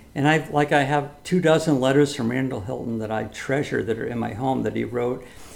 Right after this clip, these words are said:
encouraging me, trying to help and mentor me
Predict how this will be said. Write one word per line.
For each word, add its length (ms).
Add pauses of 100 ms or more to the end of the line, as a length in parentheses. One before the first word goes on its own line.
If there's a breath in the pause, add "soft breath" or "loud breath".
(220 loud breath)
encouraging 640
me, 120
trying 320
to 60
help 260
and 180
mentor 300
me 260